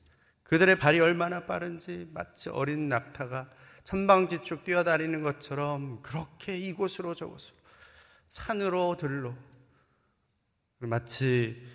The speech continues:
야생나귀가 짝짓기 욕구로 숨을 헐떡이는 것처럼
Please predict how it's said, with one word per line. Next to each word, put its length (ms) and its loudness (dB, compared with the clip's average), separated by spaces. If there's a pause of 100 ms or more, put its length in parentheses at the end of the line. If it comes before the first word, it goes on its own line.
야생나귀가 680 4
짝짓기 440 -6
욕구로 380 -2
숨을 240 -4
헐떡이는 500 -4
것처럼 680 -6